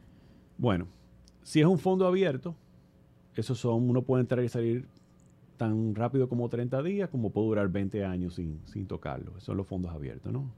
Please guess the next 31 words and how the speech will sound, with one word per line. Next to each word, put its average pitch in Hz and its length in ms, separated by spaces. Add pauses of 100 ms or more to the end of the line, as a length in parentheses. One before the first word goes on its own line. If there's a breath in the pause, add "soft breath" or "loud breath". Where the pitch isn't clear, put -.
Eh, 98 320
los 104 120
fondos 127 280
cerrados 131 340
sí 123 80
tienen 123 180
un 117 100
plazo 110 280
predeterminado. 113 800
Por 117 200
lo 117 120
general 113 680
andan 110 320
entre 101 240
cinco 160 440 (640)
y 95 600
diez 98 320
y 95 40
quince 95 360
años. 90 220
Esos 90 100
son 101 100
los 90 100
plazos 87 320
más 85 120
o 85 60
menos 90 260
de 87 80
los 85 80
fondos 90 260
cerrados 82 320